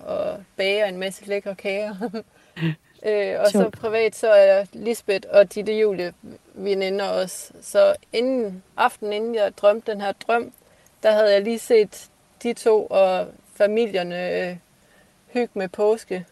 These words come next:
Speaker 1: middag og alt muligt.
Speaker 2: Altså på sociale medier?
Speaker 1: Ja, lige
Speaker 2: Ja.
Speaker 1: præcis.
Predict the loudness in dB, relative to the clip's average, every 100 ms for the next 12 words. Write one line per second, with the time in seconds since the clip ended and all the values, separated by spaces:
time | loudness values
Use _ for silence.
0 | _ _ -6 -4 0 0 2 2 0 -4
1 | -10 -10 -14 -16 -2 0 2 2 2 0
2 | -2 0 0 0 -2 -4 -12 _ _ _
3 | _ -4 -2 -2 -8 -12 0 2 2 -4
4 | -20